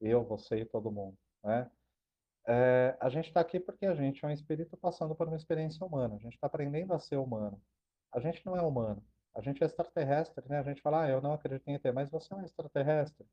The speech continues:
Porque o seu espírito não é naturalmente desse planeta. O seu espírito tá temporariamente nesse planeta pra desenvolver determinados conhecimentos, determinadas habilidades, determinadas, é, virtudes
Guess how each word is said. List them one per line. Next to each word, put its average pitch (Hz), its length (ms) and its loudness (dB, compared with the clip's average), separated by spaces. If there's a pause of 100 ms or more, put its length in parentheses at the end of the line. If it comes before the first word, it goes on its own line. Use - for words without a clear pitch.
(640)
Porque 127 200 0
o 147 60 4
seu 156 140 2
espírito 160 400 -2
não 160 160 -2
é 180 80 0
naturalmente 120 760 0
desse 107 240 -6
planeta. 107 380 -6 (680)
O - 40 -20
seu 131 140 0
espírito 156 400 -4
tá 170 200 4
temporariamente 123 840 0
nesse 107 200 -10
planeta 110 500 -2
pra 120 180 -2
desenvolver 120 440 0
determinados 117 720 -2
conhecimentos, 110 1000 -6
determinadas 110 640 -4
habilidades, 107 960 -2 (540)
determinadas, 107 1120 0 (880)
é, 104 440 0
virtudes 113 800 -2